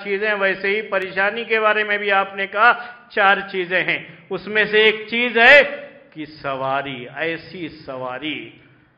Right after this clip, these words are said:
جو بہت دھیمی رفتار والی ہو، جس کو بار بار مارنے سے آدمی تھک جاتا ہے اور پھر بھی یہ سواری اسے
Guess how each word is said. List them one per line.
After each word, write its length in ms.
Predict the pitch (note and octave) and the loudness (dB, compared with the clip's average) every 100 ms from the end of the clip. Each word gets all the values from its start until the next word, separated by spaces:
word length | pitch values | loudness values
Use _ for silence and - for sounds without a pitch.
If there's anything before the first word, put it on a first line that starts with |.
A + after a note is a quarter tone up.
| _ _ _ B2 G#2+ - - | _ _ _ -20 -20 -20 -10
جو 360 | D3 D3+ B2 D3 - _ _ | -6 -6 -8 -14 -20 _ _
بہت 380 | B2+ - D#3 D3+ D#3 - | -16 -12 -12 -12 -16 -20
دھیمی 560 | - C3+ C#3+ D3 E3+ C#3 | -20 -14 -14 -12 -12 -12
رفتار 600 | B2+ - - C3 B2 A#2+ | -14 -16 -18 -14 -12 -12
والی 500 | A2+ A2+ A2+ A#2 G#2+ A2 | -14 -16 -18 -20 -20 -20
ہو، 320 | A2 G#2+ G#2+ _ _ _ _ _ _ | -20 -20 -20 _ _ _ _ _ _
جس 240 | A#2+ C3 | -20 -20
کو 240 | - C#3 C3 | -20 -16 -16
بار 600 | C3 B2 C3 C#3 C3+ C3 | -10 -6 -2 -2 -2 -6
بار 420 | B2 B2 B2 A#2+ | -8 -8 -8 -8
مارنے 680 | A#2+ A#2+ A#2+ A#2+ A#2 B2 A#2+ | -12 -12 -10 -10 -12 -16 -16
سے 400 | - B2 A2 - - _ _ | -16 -16 -16 -18 -20 _ _
آدمی 560 | B2+ C3+ C3 C3+ C#3+ C3+ - - | -8 -8 -8 -12 -10 -12 -16 -20
تھک 380 | - F#3 - B2+ | -10 -10 -10 -16
جاتا 480 | B2 A#2+ - A#2 A2+ | -14 -14 -16 -16 -14
ہے 220 | A#2 G#2+ - _ _ - | -16 -16 -20 _ _ -16
اور 220 | C3+ B2+ B2 - | -12 -12 -14 -12
پھر 260 | E3 F#3+ F3 | -6 -4 -4
بھی 560 | C#3 A3 C4 B3+ - - _ _ | -4 -2 -2 -4 -12 -20 _ _
یہ 280 | B2+ C3 C#3 | -18 -12 -12
سواری 640 | C#3 - C3 B2+ C#3 D3 C3+ | -12 -12 -10 -6 -6 -8 -12
اسے 420 | B2+ - - | -14 -16 -18